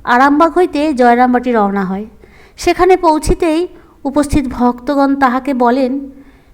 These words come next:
"তুমি মাকে বড় কষ্ট দিয়েছ, তুমি রোদে রোদে আসছ বলে মা বলছিলেন তার শরীর তাপে জ্বলে যাচ্ছে।" কি অদ্ভুত কথা! কিন্তু বিশ্বজোড়া অনুভূতিতে কি আসিত, কি বা যাইত,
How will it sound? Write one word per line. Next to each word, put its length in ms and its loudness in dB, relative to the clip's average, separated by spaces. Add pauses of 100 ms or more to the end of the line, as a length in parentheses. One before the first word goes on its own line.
(140)
"তুমি 200 4
মাকে 280 0
বড় 240 2 (100)
কষ্ট 260 -2
দিয়েছ, 380 -4 (480)
তুমি 220 0
রোদে 260 2
রোদে 180 0
আসছ 380 -2
বলে 360 -2 (460)
মা 140 2
বলছিলেন 680 -2
তার 160 0
শরীর 440 -2 (120)
তাপে 280 0
জ্বলে 260 0
যাচ্ছে।" 480 -8 (1120)
কি 140 -2
অদ্ভুত 540 -2
কথা! 380 -6 (600)
কিন্তু 180 0
বিশ্বজোড়া 680 0
অনুভূতিতে 720 -2 (200)
কি 160 -2
আসিত, 460 -6 (440)
কি 180 -4
বা 160 -2
যাইত, 420 -4